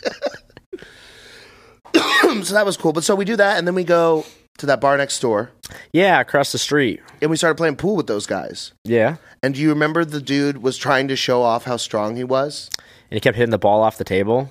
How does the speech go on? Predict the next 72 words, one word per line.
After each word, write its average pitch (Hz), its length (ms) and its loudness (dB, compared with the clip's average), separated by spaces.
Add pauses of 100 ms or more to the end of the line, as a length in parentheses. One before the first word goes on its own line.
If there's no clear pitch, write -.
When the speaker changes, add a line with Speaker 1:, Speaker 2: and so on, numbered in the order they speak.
Speaker 1:
Like, 170 260 2
six - 500 -2
Speaker 2:
<laughs> - 0 -
Speaker 1:
times 139 480 0
during 127 240 2
the 127 80 -2
game, 123 320 0
he 123 140 -4
hit 120 140 -6
the 127 80 -2
ball 117 300 0
off 101 160 -4
the 110 80 -8
table. 101 540 -6 (760)
It - 840 -16
was 120 120 -8
wild. 127 720 0
Like, 139 160 4
I 151 80 4
was 160 160 0
not 160 160 2
playing 147 300 -2
good 131 180 0
at 113 180 0
all, 120 260 4
and 101 100 -4
I 104 80 -4
still, 123 320 -4
like, 101 260 -8
beat 107 80 -6
Speaker 2:
You 117 60 0
Speaker 1:
him 104 60 -2
Speaker 2:
smoked 165 280 2
him. 120 80 -2
Well, 139 180 2
the 160 80 0
thing 214 180 2
that 190 100 2
was 120 120 0
weird 156 280 2
is 120 80 0
that 135 100 4
Speaker 1:
Four 131 120 4
Speaker 2:
he, 147 40 2
Speaker 1:
balls. 131 400 0
Speaker 2:
like, 117 100 -8
the, 127 220 4
uh, 117 140 4
the - 180 0
energy 135 440 0
that 120 100 2
he 113 120 -4
presented 107 400 -2
himself 120 320 0
as 123 260 2
is, 104 120 -4
it 76 80 -6
was 104 220 -2
like, 92 320 0
I 117 80 2
thought 110 180 2
we 104 40 0
were 104 60 0
about 98 140 0
to - 80 -12
play 104 160 0
some, 101 160 -4
like, 85 200 -4
pool 104 220 -4
shark 113 300 0
or 117 60 0
something. 120 440 -4